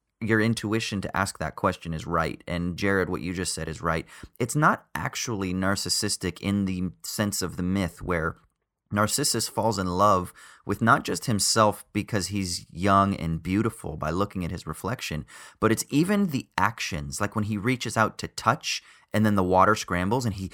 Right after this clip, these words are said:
he loses himself for a moment and he's like, "Wait a second, where did you go? Come back." And then he comes back and he's like, "Oh, I know you want me because you do the same movements as me and you try to talk with me and,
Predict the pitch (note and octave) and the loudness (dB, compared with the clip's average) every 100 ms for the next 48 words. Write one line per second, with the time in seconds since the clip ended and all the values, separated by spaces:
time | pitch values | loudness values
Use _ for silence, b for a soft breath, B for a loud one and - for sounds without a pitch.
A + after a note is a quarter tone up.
0 | B A#2+ F#2+ G2 G#2 A#2 C3 - B2+ B2+ | B -2 2 2 2 0 0 2 2 0
1 | - B2+ B2+ B2+ D3+ A#2+ A#2 A2+ A#2 D#3+ | 2 4 4 2 0 0 0 0 0 2
2 | F3 - A#2+ - B - C#3+ E3 C#3 B2+ | 2 2 -2 -6 B 4 6 6 4 4
3 | D#3 C3+ - B2+ B2+ D3 A#2+ B2 A#2+ C3 | 6 6 6 2 6 4 4 2 2 -2
4 | A2+ A#2+ B2 A#2+ G#2+ A2 B B - D#3 | -2 -2 0 0 2 0 B B 6 6
5 | C#3+ D3 G3+ G3+ B2+ A2 G2 E3 - G2 | 6 6 4 2 0 -2 2 2 4 0
6 | F#2 G#2+ - A2 A#2+ F3 D#3+ C3+ A#2 B2+ | -2 -2 -4 -4 -4 -2 0 0 0 0
7 | B2 A#2+ E3 F#3 C#3 G#2 F#2 F#2+ F2 G2+ | 0 2 2 2 0 0 -4 -4 -2 -2
8 | A2 E3 A#2+ - - F#3 - C3 G#2+ F#2+ | -2 -4 -6 -6 2 2 2 -4 -2 0
9 | F2+ | -2